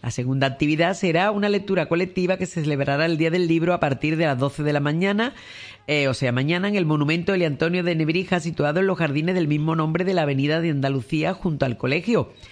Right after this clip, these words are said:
En este acto participarán distintas instituciones educativas y sociales de la ciudad. Hasta el momento han confirmado su asistencia el I E Bajo Guadalquivir, el I E El Fontanal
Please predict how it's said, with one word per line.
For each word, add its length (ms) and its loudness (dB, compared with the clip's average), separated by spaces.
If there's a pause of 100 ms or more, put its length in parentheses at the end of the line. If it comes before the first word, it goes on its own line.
(200)
En 80 -4
este 240 0
acto 240 -2
participarán 600 0
distintas 480 -2
instituciones 640 0 (120)
educativas 560 0
y 40 -2
sociales 440 0
de 80 0
la 120 0
ciudad. 380 0 (340)
Hasta 240 -2
el 80 0
momento 340 0
han 60 -2
confirmado 500 0
su 100 -6
asistencia 760 -2 (400)
el 140 -2
I 120 2
E 40 2
Bajo 240 -2
Guadalquivir, 800 0 (280)
el 120 -2
I 80 2
E 20 0
El 80 -2
Fontanal 760 0